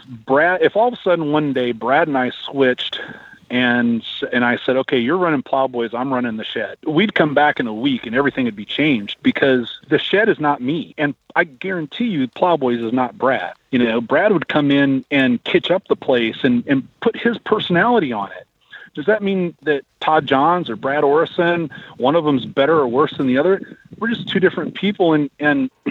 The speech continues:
<clears throat> your restaurant ends up reflecting that. So what I've learned, what I learned early on is be who you are and not try to be who you're not,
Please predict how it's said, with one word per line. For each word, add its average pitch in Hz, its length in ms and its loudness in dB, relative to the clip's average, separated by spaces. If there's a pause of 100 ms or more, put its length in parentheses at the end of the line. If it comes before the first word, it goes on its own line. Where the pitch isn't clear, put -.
<clears throat> - 240 -4
your 147 220 0
restaurant 156 580 0
ends 147 180 2
up 139 140 0
reflecting 123 540 -2
that. 101 240 -4 (240)
So 139 400 2 (320)
what 139 160 -6
I've 196 280 -2
learned, 139 300 0
what 156 120 2
I 220 60 2
learned 170 280 0
early 139 260 2
on 135 280 0
is 113 320 -6
be 208 240 0
who 214 140 2
you 135 240 0
are 123 600 -2 (140)
and 131 180 -6
not 175 180 0
try 180 160 0
to 156 80 0
be 139 240 -4
who 151 100 -4
you're 120 180 -2
not, 113 420 0